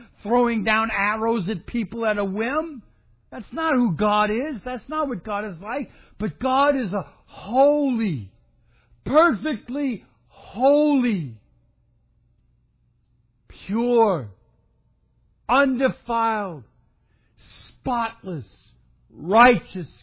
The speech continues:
God who cannot behold sin. And so, He is a God of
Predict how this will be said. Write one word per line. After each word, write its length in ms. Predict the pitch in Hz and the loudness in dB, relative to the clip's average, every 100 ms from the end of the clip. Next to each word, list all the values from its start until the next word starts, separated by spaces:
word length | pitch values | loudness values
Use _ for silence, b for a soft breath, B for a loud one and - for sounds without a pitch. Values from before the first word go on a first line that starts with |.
| - | -10
God 480 | 185 175 151 120 95 _ _ _ _ - | -4 -2 -2 -6 -14 _ _ _ _ -4
who 160 | 185 | -4
cannot 560 | - 185 226 220 220 - | -4 -4 -2 0 -2 -4
behold 720 | 214 175 214 220 202 165 117 _ _ _ _ - - | -6 0 4 6 4 0 -6 _ _ _ _ -20 -4
sin. 540 | 226 214 180 135 104 101 _ _ _ _ _ _ _ _ _ _ _ | 0 2 0 -4 -10 -18 _ _ _ _ _ _ _ _ _ _ _
And 260 | 190 196 170 - - 226 | -4 -2 -4 -10 -12 -4
so, 520 | 233 233 196 135 - _ _ _ _ _ _ | 2 4 4 0 -8 _ _ _ _ _ _
He 280 | 190 214 208 | -6 0 0
is 240 | 196 175 | 0 -2
a 140 | 196 | -2
God 420 | 165 135 208 202 | -4 -2 2 2
of 140 | 196 | 2